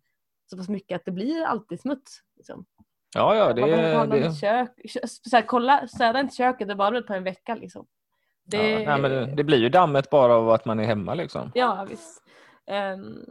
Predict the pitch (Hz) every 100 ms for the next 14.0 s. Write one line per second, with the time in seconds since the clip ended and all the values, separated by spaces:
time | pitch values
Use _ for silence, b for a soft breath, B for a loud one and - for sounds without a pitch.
0 | 240 339 - 220 214 220 220 - - -
1 | 240 285 415 247 262 277 254 262 240 247
2 | 247 233 247 233 226 233 233 226 214 220
3 | 226 - - 190 190 302 294 180 - 190
4 | 190 185 254 - 208 _ _ _ _ _
5 | - 214 302 320 320 359 262 240 214 202
6 | 208 196 170 247 240 - _ 190 170 175
7 | 175 170 196 - 190 - 180 202 180 -
8 | 349 B B B - _ 196 185 180 104
9 | 160 180 - _ 220 220 214 214 214 233
10 | 214 185 185 190 180 180 214 - - _
11 | 202 202 190 190 - 214 226 202 208 196
12 | - 170 147 240 247 214 202 202 175 170
13 | 185 202 208 185 170 170 - 151 165 170